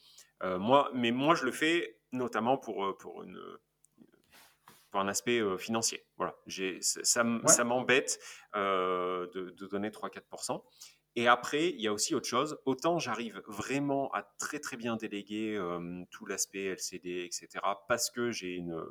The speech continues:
Speaker 1: pleine confiance en, en, en Jennifer. Euh,
Speaker 2: Ouais.
Speaker 1: autant je n'ai pas eu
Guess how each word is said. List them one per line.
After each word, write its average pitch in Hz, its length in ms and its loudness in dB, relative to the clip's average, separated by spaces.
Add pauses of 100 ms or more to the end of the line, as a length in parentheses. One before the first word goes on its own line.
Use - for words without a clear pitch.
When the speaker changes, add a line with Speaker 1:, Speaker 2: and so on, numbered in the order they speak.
Speaker 1:
pleine 104 200 -6
confiance - 500 -10
en, 85 180 -16 (480)
en, 82 320 -16
en 87 120 -14
Jennifer. 87 440 -8 (1040)
Euh, 101 640 2
Speaker 2:
Ouais. 107 160 -2 (380)
Speaker 1:
autant 151 720 4 (200)
je - 180 -4
n'ai 110 180 -2
pas 123 560 0
eu 127 240 -10